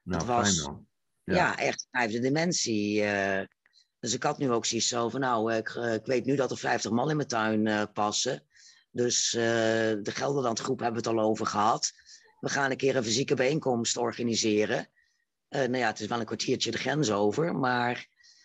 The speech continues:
Speaker 2: dan, eh, kunnen we kijken of we zoveel mogelijk mensen bij elkaar kunnen krijgen hier.
Speaker 1: Hartstikke goed, hartstikke fijn. Hè, je bent ook een van de vertegenwoordigers, eh,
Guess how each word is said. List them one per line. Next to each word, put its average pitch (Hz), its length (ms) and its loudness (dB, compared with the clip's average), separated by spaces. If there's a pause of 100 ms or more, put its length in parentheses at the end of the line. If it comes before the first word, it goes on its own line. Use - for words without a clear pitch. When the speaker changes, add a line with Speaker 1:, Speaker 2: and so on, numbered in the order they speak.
(520)
Speaker 2:
dan, 123 440 2
eh, 117 520 2 (280)
kunnen 135 200 0
we 127 100 -2
kijken 127 220 0
of 117 80 -6
we - 60 -8
zoveel 156 300 0
mogelijk 151 300 0
mensen 156 240 0
bij 160 80 0
elkaar 170 280 0
kunnen 113 200 0
krijgen 101 340 -2
hier. 90 260 -4 (320)
Speaker 1:
Hartstikke - 480 0
goed, 139 440 4
hartstikke 113 520 -2
fijn. 120 560 2
Hè, 101 140 2
je 113 180 4
bent 104 240 2
ook 98 140 0
een 107 200 2
van 104 160 -2
de 95 80 -2
vertegenwoordigers, 101 1080 2
eh, 92 180 2